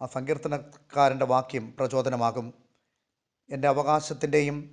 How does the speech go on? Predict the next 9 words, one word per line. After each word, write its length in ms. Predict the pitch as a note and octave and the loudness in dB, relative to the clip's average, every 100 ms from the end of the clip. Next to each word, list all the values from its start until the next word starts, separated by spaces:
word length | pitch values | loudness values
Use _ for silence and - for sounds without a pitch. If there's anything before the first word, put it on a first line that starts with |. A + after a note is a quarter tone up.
| - _ - | -20 _ -6
പാനപാത്രത്തിൻ്റെയും 840 | C#3 D3+ D3+ D#3 D#3 C3+ C3+ C3+ C3+ | -2 0 2 2 0 -4 -2 -2 0
പങ്ക് 300 | C3 C3+ B2+ - C#3 | -2 0 -2 -2 -8
യഹോവയാകുന്നു, 680 | B2 C#3 B2 A#2+ A#2 A#2+ A#2+ A#2+ - _ _ _ _ _ _ | -2 0 2 0 0 -2 -4 -6 -20 _ _ _ _ _ _
നീ 100 | C#3+ D#3 | -4 -2
എനിക്കുള്ള 340 | E3 F3 E3+ E3 - | 0 2 4 4 6
ഓഹരിയെ 480 | D#3 D#3 D#3 D3 C3 | 4 4 0 -2 -2
പരിപാലിക്കുന്നു" 720 | - C3+ C#3+ C#3+ C#3+ C3 A#2+ - _ _ - | -4 0 2 0 -2 -6 -6 -10 _ _ -10
എന്ന 160 | C3+ C3 - | -4 -4 -2
അർത്ഥന 320 | C3 - C3 | -2 -2 -6